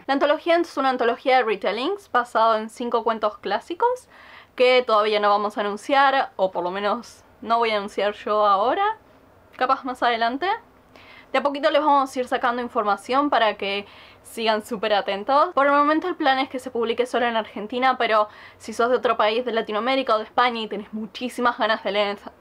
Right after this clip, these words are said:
esta antología, no dudes en spamear a Planeta de tu país, ya sea México, España,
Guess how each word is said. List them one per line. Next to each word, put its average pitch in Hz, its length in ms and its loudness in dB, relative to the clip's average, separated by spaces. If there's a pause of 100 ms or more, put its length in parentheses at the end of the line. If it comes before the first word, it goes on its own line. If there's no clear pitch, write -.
esta 240 220 -4
antología, 226 560 0 (460)
no 330 160 0 (480)
dudes 285 640 0
en 262 240 0
spamear 254 680 0
a 233 400 4
Planeta 240 640 0 (120)
de 220 200 0
tu 208 240 -2
país, 214 480 -4
ya 240 140 -4
sea 185 180 0
México, 190 340 -8
España, 196 500 -2